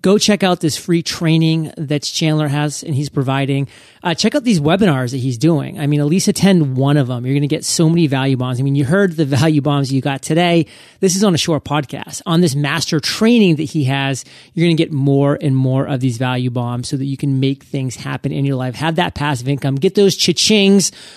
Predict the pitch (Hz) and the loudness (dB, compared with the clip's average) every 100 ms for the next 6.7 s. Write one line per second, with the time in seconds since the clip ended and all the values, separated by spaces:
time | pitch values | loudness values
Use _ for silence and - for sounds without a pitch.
0 | - - 170 160 143 - - - 220 208 | -10 0 2 4 2 0 -2 2 4 6
1 | 196 196 196 180 156 160 147 151 - 165 | 6 4 4 2 4 4 2 0 0 2
2 | 175 170 156 147 147 131 135 190 160 160 | 2 4 2 2 -2 0 2 4 4 2
3 | 151 143 120 151 208 185 165 147 - - | 2 0 0 2 4 4 2 0 -4 -20
4 | _ - 151 147 143 156 151 151 - 160 | _ -4 0 0 0 2 2 0 0 0
5 | 147 143 120 156 170 - 185 - 139 131 | 2 0 -2 -2 -2 -2 -4 -4 -6 -6
6 | 123 123 - - 143 - | -8 -10 -10 -10 -10 -12